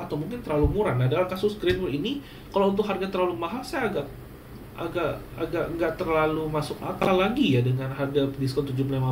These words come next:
persen dari B V, dia bisa lebih murah. Kecuali kalau laporan keuangannya bodong ya. Tapi kalau seandainya,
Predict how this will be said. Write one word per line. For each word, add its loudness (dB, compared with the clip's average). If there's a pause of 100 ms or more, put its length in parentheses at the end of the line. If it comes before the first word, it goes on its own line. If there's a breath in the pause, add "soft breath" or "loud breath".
persen -2
dari 2
B 2
V, 2 (300 loud breath)
dia 4
bisa 0
lebih 2
murah. 0 (240)
Kecuali 2
kalau 4
laporan 0
keuangannya 2
bodong 6
ya. -4 (1120 loud breath)
Tapi 0 (640)
kalau 2
seandainya, -4